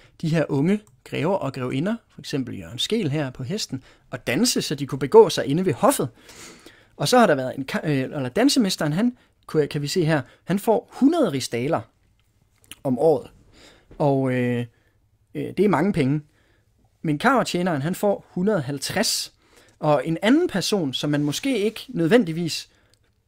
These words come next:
vil have forbundet med at, at, at få meget i løn, det er sådan noget som gartneren. Han får faktisk halvfjerds rigsdaler årligt. Og det er jo fordi gartneren, han,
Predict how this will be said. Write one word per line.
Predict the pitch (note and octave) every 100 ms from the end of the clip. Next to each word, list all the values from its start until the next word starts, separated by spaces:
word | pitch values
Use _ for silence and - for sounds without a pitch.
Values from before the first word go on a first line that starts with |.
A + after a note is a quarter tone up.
| -
vil | D#3 C#3+
have | C#3+
forbundet | C#3 D3 A3+ E3
med | E3 F3 -
at, | C3 B2 _
at, | D3 C#3 -
at | C#3+
få | -
meget | C3+ D3 G3
i |
løn, | D#3+ F3+ - _ _ _
det | G#3+ B3+
er | E3 C3+
sådan | -
noget | F#3+
som | F#3
gartneren. | D3+ C3 F3+ - B2 A#2+
Han | F3
får | - G3+
faktisk | - F3+ - -
halvfjerds | D#3 C#3 E3 F3+ - D3
rigsdaler | - C#3 D3 F#3+
årligt. | - C3+ D#3+ - _ _ _ _ _ _ _ _ _
Og | - D3+
det | G#3
er |
jo | A#3+
fordi | A#3 A#3+
gartneren, | G3 E3+ A#3 D3+
han, | E3 A3+